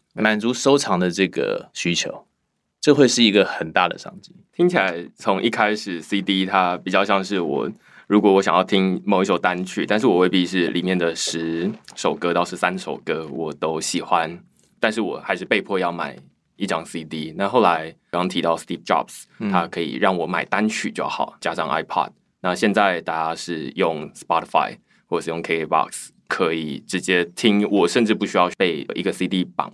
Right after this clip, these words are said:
Speaker 2: 住。那C D它提供了两种价值，一个是听的需求，另外一个是收藏的需求。
Speaker 1: 对。
Speaker 2: 但是过去你只有一种选择，就是买或不买。
Speaker 1: 对。
Speaker 2: 那现在，呃，Spotify 比较像是满足了一个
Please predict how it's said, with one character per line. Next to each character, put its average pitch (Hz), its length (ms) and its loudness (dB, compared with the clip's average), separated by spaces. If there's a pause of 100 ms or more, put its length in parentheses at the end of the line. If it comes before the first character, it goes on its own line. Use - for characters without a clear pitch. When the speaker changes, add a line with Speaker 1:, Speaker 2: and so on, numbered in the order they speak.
(120)
Speaker 2:
住。 - 300 -6 (100)
那 101 440 4 (420)
C 165 160 6
D 160 120 6
它 143 160 4
提 110 120 -6
供 101 200 0
了 95 80 2
两 90 180 -2
种 80 180 -8
价 85 180 0
值， - 180 -10
一 78 80 -6
个 85 120 -2
是 78 540 -4 (320)
听 107 420 4
的 92 120 -2
需 95 180 -2
求， - 280 -4
另 - 140 0
外 95 100 4
一 85 40 -4
个 71 80 -4
是 71 240 -6
收 92 220 -2
藏 - 180 -6
的 - 100 -10
需 - 160 -6
求。 - 180 -8
Speaker 1:
对。 - 140 -10
Speaker 2:
但 101 120 0
是 101 100 0
过 110 160 4
去 104 260 2 (120)
你 92 140 -4
只 - 240 -8
有 76 140 -2
一 - 60 0
种 95 180 2
选 - 200 -8
择， - 120 -14
就 69 120 -14
是 78 120 -8
买 76 200 -2
或 101 220 -2
不 107 120 0
买。 76 200 0 (280)
Speaker 1:
对。 87 140 -2 (320)
Speaker 2:
那 87 280 0
现 98 340 2
在， 82 480 0 (340)
呃， 78 500 -4
Spotify 107 580 2 (120)
比 95 80 -8
较 98 120 4
像 87 220 0
是 82 380 -8 (160)
满 90 200 0
足 85 200 -4
了 82 120 -2
一 78 60 -6
个 73 260 -4